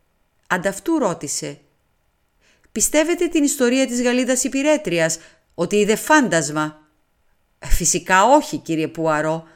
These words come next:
Εννοώ πως το πιστεύει πραγματικά". "Αυτό δεν μπορώ να το πω. Σίγουρα φάνηκε αρκετά αναστατωμένη. Είχε σηκώσει τα χέρια στο κεφάλι". "Αχά",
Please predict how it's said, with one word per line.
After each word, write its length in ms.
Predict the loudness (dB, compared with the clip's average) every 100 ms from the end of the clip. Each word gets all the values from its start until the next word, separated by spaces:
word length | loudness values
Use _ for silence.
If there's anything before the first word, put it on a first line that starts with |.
| _ _ _ _ _
Εννοώ 600 | -6 -2 -2 0 0 -2 -8 _
πως 180 | -8 -6
το 100 | -6
πιστεύει 480 | -6 -4 -2 -2 -2
πραγματικά". 840 | -4 -2 -4 -6 -2 0 0 -4 -20 _ _ _ _ _ -4
"Αυτό 560 | -4 -2 -2 -2 -4 -4
δεν 240 | -2 0
μπορώ 280 | 0 0 0
να 160 | -2
το 120 | -2 -4
πω. 360 | -2 -2 -4 -18 _ _ _
Σίγουρα 500 | -2 0 2 2 2
φάνηκε 540 | 2 2 2 0 -2
αρκετά 400 | -2 -2 0 2
αναστατωμένη. 840 | 2 0 -4 -4 -2 -2 -2 -4 -6 -18 _ _ _ _
Είχε 220 | 0 2
σηκώσει 380 | 2 0 -2 -2
τα 100 | 0
χέρια 300 | 0 0 -2
στο 140 | -4
κεφάλι". 640 | -6 0 2 2 0 -4 -8 _ _ _ _ _ _ _ _
"Αχά", 680 | 0 0 4 4 4 2 -8